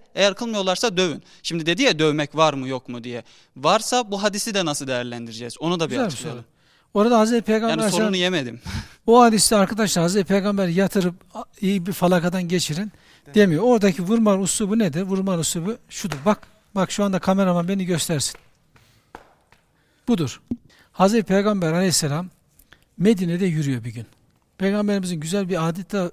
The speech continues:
Speaker 2: adeti var. Böyle Medine sokaklarını geziyor Peygamberimiz Aleyhisselam. Gezerken arkadaşlar Ebu Mesud el-Bedri diye bir sahabi var.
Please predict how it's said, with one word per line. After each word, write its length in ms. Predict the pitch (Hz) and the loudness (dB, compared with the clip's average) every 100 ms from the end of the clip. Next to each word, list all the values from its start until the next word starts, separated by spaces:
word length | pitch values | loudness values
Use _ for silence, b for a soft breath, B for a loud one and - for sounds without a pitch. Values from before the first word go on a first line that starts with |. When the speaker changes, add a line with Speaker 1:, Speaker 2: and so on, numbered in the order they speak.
| - | -4
Speaker 2:
adeti 400 | 160 180 - 185 | -2 -2 -4 -6
var. 140 | 226 | -6
Böyle 140 | 196 180 | -6 -4
Medine 320 | 175 180 190 | -6 -6 -6
sokaklarını 480 | - 185 160 214 196 | -4 -4 -4 -6 -4
geziyor 360 | 160 156 147 | -4 -4 -8
Peygamberimiz 720 | 131 123 120 110 104 101 101 - | -6 -6 -6 -8 -12 -12 -14 -12
Aleyhisselam. 400 | 131 113 123 113 - _ b b b b b | -12 -12 -12 -14 -18 _ b b b b b
Gezerken 400 | 185 240 262 202 | 0 2 2 2
arkadaşlar 520 | 180 170 160 139 214 226 b b b b b b b b b b - | 0 -2 -4 -4 -6 -8 b b b b b b b b b b 0
Ebu 300 | 202 247 233 | 2 4 2
Mesud 400 | 170 208 - 202 - | 2 2 0 -4 -2
el-Bedri 520 | 196 160 170 185 226 | 0 2 0 2 0
diye 200 | 175 196 | 0 -2
bir 60 | 170 | -2
sahabi 420 | - 143 143 147 | 0 0 0 -2
var. 180 | 123 | -6